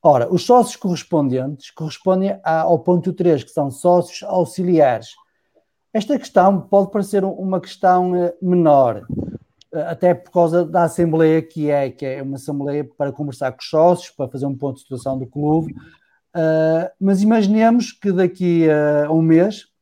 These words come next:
temos uma Assembleia Ordinária de votação de um, de uma proposta de orçamento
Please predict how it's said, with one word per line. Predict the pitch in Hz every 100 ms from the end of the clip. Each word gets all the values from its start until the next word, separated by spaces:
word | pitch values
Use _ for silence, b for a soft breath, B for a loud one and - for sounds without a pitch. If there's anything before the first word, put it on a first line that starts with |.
| _ _ _ _
temos | 156 147 147
uma | 160
Assembleia | 151 160 151 143
Ordinária | 156 190 156 151 131 120 127 202 - _ _ _ _ _ _
de | 143
votação | 151 151 160 - 147 131 120 _ -
de | 139
um, | 151 156
de | 147
uma | 151 -
proposta | 135 156 135 120
de | 135
orçamento | 127 156 151 175 196 196